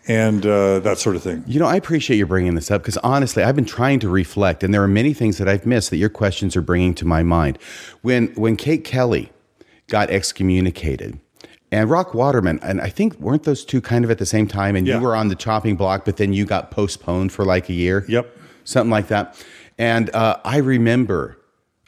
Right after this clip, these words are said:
Speaker 2: uh, Rock Waterman, Kate Kelly, and I'm just thinking, what they are telling me is that people like me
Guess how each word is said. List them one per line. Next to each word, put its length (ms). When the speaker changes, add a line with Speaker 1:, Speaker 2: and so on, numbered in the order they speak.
Speaker 2:
uh, 240
Rock 380
Waterman, 520
Kate 220
Kelly, 500
and 160
I'm 140
just 200
thinking, 440
what 240
they 160
are 100
telling 480
me 320
is 180
that 220
people 380
like 320
me 440